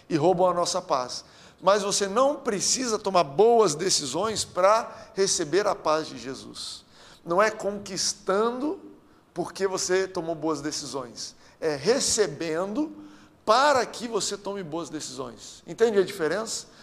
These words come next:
Você recebe a paz de Deus porque você reconhece que você precisa dessa paz e ao receber a paz de Deus, você toma as decisões certas. Eu me lembro de duas, três,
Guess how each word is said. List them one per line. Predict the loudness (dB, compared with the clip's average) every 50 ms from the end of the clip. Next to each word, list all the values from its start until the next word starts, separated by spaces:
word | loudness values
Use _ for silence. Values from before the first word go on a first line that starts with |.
| -20 -18 -8
Você | -4 0 2 4
recebe | 4 4 4 4 2 0 0 4 4 6 6 6 6
a | 6
paz | 6 6 4 4 4 4
de | 0 -2
Deus | 0 2 4 6 6 4 2 0 -4 -4 -6 -6 -10 -14 -20 _ _ -20 -20 -20 _ _ _ _
porque | -10 -10 -8 -6 -4
você | -2 -2 0 0
reconhece | 0 0 -2 -2 -4 -4 -2 0 0 0 -2 -2
que | -4 -6
você | -6 -4 -4 -4
precisa | -4 -4 -2 0 0 4 4 6 6
dessa | 6 4 4 2 0 -2
paz | -2 0 2 2 2 0 -2 -6 -10 -14 -20 -20 -20 -16 -8
e | 0 4 6
ao | 6 6 6
receber | 4 4 2 2 2 2 2 2 0 0 -2 0 2 4 6 6
a | 4
paz | 4 4 4 4 4 2
de | 0 -4
Deus, | -4 -2 2 2 2 2 0 -6 -8 -10 -14 -20 -20 -20 -20 -20 _ -8
você | -4 -4 -2 -2 -2 0 0 -2 -2 -4 -10 -18 -20 -8 _
toma | 2 4 4 6 6 4 4
as | 4
decisões | 2 0 -2 -2 -2 -4 -4 -4
certas. | -2 -2 -2 -2 -4 2 4
Eu | 4 4 4
me | 4 0
lembro | 0 0 2 2 2 2 2 0 -4 -6 -8 -10 -14 -20 -20 -20 -14
de | -10 -8 -8
duas, | -6 -2 2 2 4 6 6 4 4 4 2 0
três, | 0 2 2 2 4 4 2 2 0 0 0 0 -2